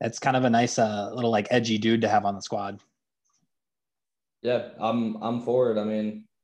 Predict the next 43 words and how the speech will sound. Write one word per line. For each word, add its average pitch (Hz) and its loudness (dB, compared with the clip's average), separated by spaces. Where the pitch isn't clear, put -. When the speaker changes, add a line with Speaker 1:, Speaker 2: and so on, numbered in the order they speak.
Speaker 2:
obviously 117 0
non-pressure 107 -4
situation. 101 -6
Um, 104 -4
and 113 -4
then, 139 2
like, 147 4
I 107 -12
think 190 -6
Ryan 107 -2
Weber, 110 -4
we 113 -6
get 110 -4
picked 120 -6
him 113 -6
up. 110 -4
He 117 -10
got 113 -2
D 113 -2
F 135 -4
A'd 120 -2
by 123 0
the 90 -4
Red 87 -10
Sox 123 -6
or 127 -10
something. 131 -8
He's 135 -2
had, 135 2
yeah, 127 -4
dog 123 0
shit 104 -4
numbers 104 -4
if 104 -12
you 104 -6
look 104 -4
him 101 -10
up. 98 -10
He 127 -8
threw 123 -2
a 107 -6
scoreless 107 -2
inning. 104 -6